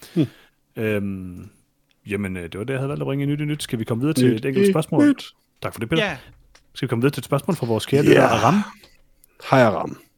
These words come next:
Speaker 3: Hej, Aram.
Speaker 2: Og, øh, det er lidt en kommentar. Øhm, øh, han, han skriver, "Kære Noget om Film, længe siden. Jeg har et par spørgsmål og tanker til jer."
Speaker 1: Jeg savner dig.
Speaker 2: Han skriver, "Hvorfor er det egentlig, I kalder Netflix for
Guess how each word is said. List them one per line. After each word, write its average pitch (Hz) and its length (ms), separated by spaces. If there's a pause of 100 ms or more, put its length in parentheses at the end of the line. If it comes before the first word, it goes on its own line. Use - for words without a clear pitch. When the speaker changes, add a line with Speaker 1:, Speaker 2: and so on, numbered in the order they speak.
Speaker 3:
Hej, 208 140
Aram. 185 160
Speaker 2:
Og, 139 220
øh, 139 80
det - 20
er 165 40
lidt 175 100
en 175 60
kommentar. 135 460
Øhm, 117 380
øh, - 280
han, 139 140
han 147 120
skriver, 104 200
"Kære 220 240
Noget 185 100
om 170 80
Film, 120 340
længe 127 420
siden. 110 420
Jeg 95 100
har 123 280
et 135 100
par - 140
spørgsmål 104 480
og - 140
tanker 208 340
til 107 180
jer." 87 180 (380)
Speaker 1:
Jeg 85 80
savner 87 340
dig. 85 100 (1160)
Speaker 2:
Han - 120
skriver, 104 180
"Hvorfor 196 240
er 160 120
det 156 140
egentlig, 127 340
I 104 40
kalder 98 300
Netflix - 520
for 107 100